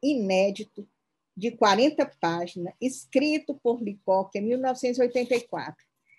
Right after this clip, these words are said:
Ela morreu em mil novecentos e oitenta e sete. Então, três anos antes, ela faz essa, essa autobiografia. Existem doze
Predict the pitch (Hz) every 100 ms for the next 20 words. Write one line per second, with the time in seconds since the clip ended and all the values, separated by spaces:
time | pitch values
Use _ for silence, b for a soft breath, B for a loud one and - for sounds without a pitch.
0 | b - 208 254 233 220 202 220 226 214
1 | 226 247 240 240 233 240 233 233 247 240
2 | - 165 151 - - - _ - 185 185
3 | 269 392 311 262 247 233 196 220 226 214
4 | 175 - - _ _ _ 185 226 226 220
5 | 185 185 190 202 202 - 180 180 - 196
6 | 214 _ _ _ _ _ _ - 180 170
7 | 190 190 - 190 202 220 233 208 226 220
8 | 226 247 - 180 165 165 _ b b -
9 | 311 277 320 330 - 262 196 269 392 440